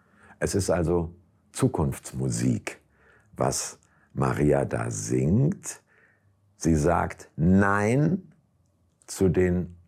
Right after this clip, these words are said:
politischen Verhältnissen, wie sie sind. Und sie hält an ihrer Utopie einer sozial gerechten, friedvollen Welt fest.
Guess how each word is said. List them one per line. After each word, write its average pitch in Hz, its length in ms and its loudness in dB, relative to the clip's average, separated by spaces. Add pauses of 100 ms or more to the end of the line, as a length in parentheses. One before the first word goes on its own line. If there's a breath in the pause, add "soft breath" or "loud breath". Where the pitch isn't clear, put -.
(120)
politischen 90 500 2
Verhältnissen, 80 580 -2
wie 67 120 0
sie 65 120 -2
sind. 78 460 0 (1040 soft breath)
Und 117 500 0 (960)
sie 87 180 0
hält 110 320 2
an 98 360 0
ihrer 92 400 0
Utopie 95 800 0
einer 90 320 2
sozial 90 480 -2
gerechten, 78 580 -4
friedvollen 76 640 -4
Welt 67 400 -2
fest. - 540 -6